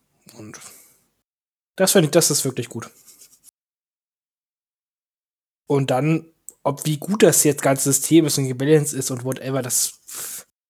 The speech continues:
das, das muss man halt wirklich mal viel spielen und dann sehen, wie es dann auch released dann irgendwann. Aber erst einmal kann man halt nur positiv drüber sagen. Und ich denke halt,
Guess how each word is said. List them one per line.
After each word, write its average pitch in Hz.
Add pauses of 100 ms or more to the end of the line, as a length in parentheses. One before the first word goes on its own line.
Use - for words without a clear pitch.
(260)
das, 123
das -
muss 170
man 170
halt 156
wirklich 170
mal 147
viel 147
spielen 160
und 156
dann 143
sehen, 147
wie 143
es 143
dann 135
auch -
released 143
dann 175
irgendwann. 165 (400)
Aber 135
erst 151
einmal 135
kann 139
man 135
halt 131 (180)
nur 156
positiv 147
drüber 127
sagen. 123
Und 123
ich 123
denke 139
halt, 131